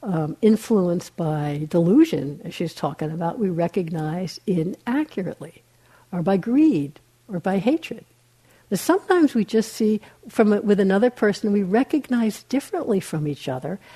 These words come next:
and there's not necessarily a sense of right or wrong, but just to see how we so implicitly assume our perceptions are accurate,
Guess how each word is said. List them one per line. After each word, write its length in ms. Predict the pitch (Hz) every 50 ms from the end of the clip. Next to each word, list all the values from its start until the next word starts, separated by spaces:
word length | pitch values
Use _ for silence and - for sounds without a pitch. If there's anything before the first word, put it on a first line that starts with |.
| - -
and 160 | - 247 214 226
there's 240 | 240 240 214 -
not 220 | 247 226 233 247 262
necessarily 760 | 254 233 - - 240 - - - 240 233 302 339 311 233 170
a 60 | 180
sense 320 | - - - 208 208 208 -
of 160 | 185 170 175
right 220 | 180 180 190 180
or 100 | 185 170
wrong, 300 | 156 156 190 262 330 320
but 160 | 247 - 175
just 300 | - - 247 247 - -
to 100 | - 240
see 240 | - - - 254 269
how 320 | 254 - 240 214 202 202 - - - - - _ _ _
we 80 | 220
so 280 | 202 - - 277 277 285
implicitly 800 | 240 208 - - - 277 - - 311 - - 185 175 170 165 - _ _ _ _ _ _ _ _ _ _
assume 580 | 151 - - - - 254 294 339 370 392 269 - -
our 220 | - 185 165 143 139
perceptions 640 | - - 165 - - 190 175 175 - - 196 156 -
are 120 | 170 - -
accurate, 640 | 175 190 262 311 - - 359 320 190 147 139 -